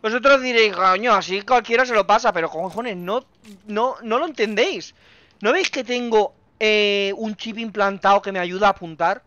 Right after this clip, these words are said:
Claro. Todo tiene sentido. Buenas tardes.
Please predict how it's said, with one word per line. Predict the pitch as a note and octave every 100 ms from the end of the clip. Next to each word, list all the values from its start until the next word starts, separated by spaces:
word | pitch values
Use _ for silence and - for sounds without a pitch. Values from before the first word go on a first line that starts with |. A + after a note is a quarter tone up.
| _
Claro. | G#3 F4 F#4 G#4+ _ _ _ _ _ _ _ _ -
Todo | A#3 D#4
tiene | F4
sentido. | B3+ G3+ F3+ F#4+ G4+ D3+ - _ _ _ _ _ _ _ _ _ _ _ _ _ _ _ _ _ _ _ _ _ _ _ _ _ _ _ _ _ G#3
Buenas | A#3+ A#3
tardes. | F3 D#3 D3 C#3 -